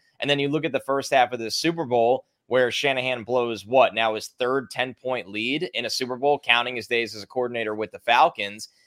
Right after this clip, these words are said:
You just have to wonder, what is it gonna take for a team, you know, to obviously be able to, to beat them, uh, even when they do look this vulnerable, because now they're only gonna be able to reload and get more chemistry with the weapons, which was such a problem this year.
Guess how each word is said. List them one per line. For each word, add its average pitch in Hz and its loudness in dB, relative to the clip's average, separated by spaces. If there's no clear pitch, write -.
You 156 -2
just 175 -4
have 139 6
to 143 -2
wonder, 120 -2
what 139 4
is 151 -2
it 151 -4
gonna 123 -4
take 123 -4
for 113 -6
a 98 -10
team, 110 -10
you 120 -4
know, 113 2
to 113 0
obviously 113 0
be 107 -2
able 101 0
to, 98 -6
to 113 -6
beat 165 0
them, 101 -4
uh, 104 4
even 143 0
when 135 0
they 131 0
do 131 -4
look 135 -2
this 127 -2
vulnerable, 127 2
because 120 -8
now 131 4
they're 156 2
only 143 0
gonna 123 -6
be 120 0
able 117 -2
to 117 -12
reload 113 -2
and 110 -6
get 127 2
more 110 -4
chemistry 131 -2
with 104 -6
the 107 -8
weapons, 101 -4
which 110 -12
was 107 -10
such - -4
a 123 -6
problem 104 0
this 76 -10
year. - -16